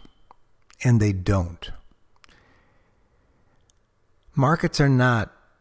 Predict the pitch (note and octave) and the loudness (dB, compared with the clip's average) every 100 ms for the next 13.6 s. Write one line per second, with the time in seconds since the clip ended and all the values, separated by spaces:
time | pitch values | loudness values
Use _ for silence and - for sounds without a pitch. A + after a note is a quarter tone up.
0 | _ _ _ A2+ - - B2 G#2+ - G#2 | _ _ _ -6 -4 -2 -2 -2 -4 -4
1 | G#2+ - - - - - - _ _ _ | -4 -8 -16 -20 -20 -20 -20 _ _ _
2 | - _ C#3 - A#2+ - A2 G#2 G2+ G#2+ | -20 _ -4 -2 -4 -4 -2 -2 -2 -4
3 | A2+ G#2+ - A2 A2 G#2+ G#2+ - - B2+ | -6 -2 0 2 0 0 -2 -6 -2 2
4 | B2+ A2 A2+ G#2+ A2+ A2 G#2 G#2 G#2+ - | 2 2 -2 -4 -6 -6 -4 -2 -2 -4
5 | - - - - _ _ _ _ A#2+ F2+ | -10 -14 -20 -20 _ _ _ _ -6 -6
6 | - _ _ _ _ A#2 A2+ B2 C3+ F#2+ | -10 _ _ _ _ -4 -2 0 0 0
7 | F2+ - - _ _ - - - G3+ F3 | -6 -14 -20 _ _ -20 -8 4 6 6
8 | D#3 D#3 - G3 G#3 A2+ A2 - A2+ A2 | 4 2 2 6 8 6 2 0 0 0
9 | G#2 G2 F2+ F2+ F2+ - _ _ - - | -2 -2 -4 -8 -14 -18 _ _ -6 4
10 | C#3+ C3+ D3 G#3 G3+ - - _ - - | 8 10 10 8 4 -6 -14 _ -20 -20
11 | - - - _ _ - C#3 C#3 A2 C3+ | -20 -20 -20 _ _ -2 2 4 4 4
12 | B2+ - - B2 G#2 F#2 - F#2+ F2 G2+ | 2 0 -2 2 2 0 -2 -4 -4 -4
13 | A2 G2+ - G#2+ E2 - | -2 -2 -2 -4 -4 -10